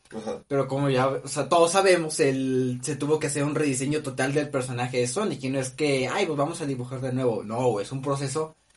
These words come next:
Speaker 1: Hay gente que dice que eso fue una estrategia de marketing, que el diseño que sacaron ahorita, el bueno, lo tenían desde el principio, pero que el tráiler lo hicieron con un personaje feo a propósito, para que cuando sacaran el diseño real,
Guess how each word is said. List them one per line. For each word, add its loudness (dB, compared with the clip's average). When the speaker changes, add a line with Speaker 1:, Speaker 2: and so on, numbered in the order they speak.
Speaker 1:
Hay 4
gente 4
que 2
dice 2
que -2
eso -4
fue -2
una -4
estrategia -2
de 6
marketing, -4
que 2
el 4
diseño 0
que 0
sacaron 2
ahorita, -2
el 6
bueno, 0
lo 0
tenían -2
desde -2
el -4
principio, -8
pero 4
que -2
el -4
tráiler 0
lo -2
hicieron 0
con -4
un -6
personaje -2
feo 0
a -2
propósito, 0
para 0
que -4
cuando -2
sacaran 0
el 0
diseño -2
real, 0